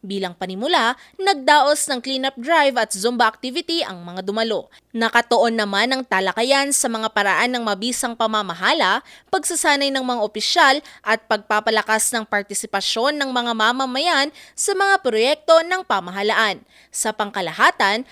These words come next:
ang mga aktibidad na ito ay naglalayong pag-ibayuhin ang kamalayan sa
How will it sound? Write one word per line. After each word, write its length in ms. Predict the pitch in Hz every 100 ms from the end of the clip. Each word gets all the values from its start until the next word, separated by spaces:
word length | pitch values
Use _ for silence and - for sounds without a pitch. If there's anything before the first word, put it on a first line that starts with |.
| -
ang 240 | - 277 269
mga 160 | 269 247
aktibidad 460 | 233 - 196 190 185
na 80 | 208
ito 480 | 277 359 285 269 - -
ay 160 | 226 240
naglalayong 640 | 240 220 208 202 220 233
pag-ibayuhin 880 | 226 240 220 208 196 220 277 277 269
ang 160 | 226 233
kamalayan 380 | 226 220 220 233
sa 80 | 240